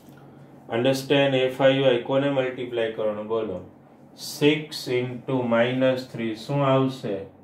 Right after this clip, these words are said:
માઇનસ એઇટીન. જોતા જાઓ તમે, ખાલી ઝીરો નીકળતો જાય. Eleven into minus two. minus ટ્વેન્ટી ટુ,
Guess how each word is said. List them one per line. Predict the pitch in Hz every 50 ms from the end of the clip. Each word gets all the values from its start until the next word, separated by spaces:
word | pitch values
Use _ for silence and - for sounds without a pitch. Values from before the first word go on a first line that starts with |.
| - - - - - - - - - - - - - - - - -
માઇનસ | 113 110 110 113 113 113 117 120 123 123 123 123 123 127 127 127 127 127 127 - - - - - -
એઇટીન. | 117 117 120 117 113 - - 135 127 113 104 101 101 101 - - - - - - - - - - - - - - - - - - - - - - - - - - 110
જોતા | 123 143 143 165 165
જાઓ | 165 180 185
તમે, | 185 185 170 165 165 160
ખાલી | 151 160 160 151 143 135
ઝીરો | 135 143 151 170 170 156
નીકળતો | 156 160 156 - 151 139 127 - 110 101 98
જાય. | 95 98 98 98 - - -
Eleven | 135 131 135 139 151 147 147 147 147 143 143 139
into | 139 139 143 139 - 147 139 131 123
minus | 120 120 120 120 127 135 135 135 135 135 131 131 - - - -
two. | 147 139 127 113 104 - - - - - - - - - - - - - - - - - - - - - -
minus | 113 117 120 123 127 135 135 135 131 127 120 120 117 117 - - -
ટ્વેન્ટી | 127 123 123 123 131 135 135 - 143 135 120 - - - -
ટુ, | 104 98 101 101